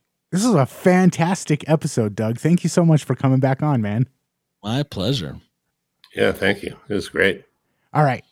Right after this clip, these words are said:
Speaker 1: Before we're outta here, if anybody wants to connect with you or maybe continue a conversation with you, what's the best place for people to find you?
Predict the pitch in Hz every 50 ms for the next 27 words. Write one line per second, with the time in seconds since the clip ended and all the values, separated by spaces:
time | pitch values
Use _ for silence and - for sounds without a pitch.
0 | _ _ _ _ _ _ _ _ - - 156 143 - - - 190 202 202 220 226
1 | 214 202 190 - 175 156 139 131 101 92 113 107 101 101 107 - 127 135 - 160
2 | 170 202 214 247 226 208 151 127 127 143 170 - - - - 156 143 135 127 -
3 | - - 127 123 127 147 170 - - 170 165 - - 165 165 170 165 160 160 165
4 | - - 117 120 117 117 113 113 113 110 107 104 - - - - - - - -
5 | 123 127 117 120 110 - - 113 - - 151 165 165 156 131 123 - 143 147 143
6 | 123 120 - - 143 143 165 - - 160 160 156 160 - - 156 151 143 139 160
7 | 180 - - - 262 214 - 175 185 - - - 160 156 151 - - 135 123 -
8 | 139 135 - 135 - - 107 - 113 113 131 131 117 101 95 92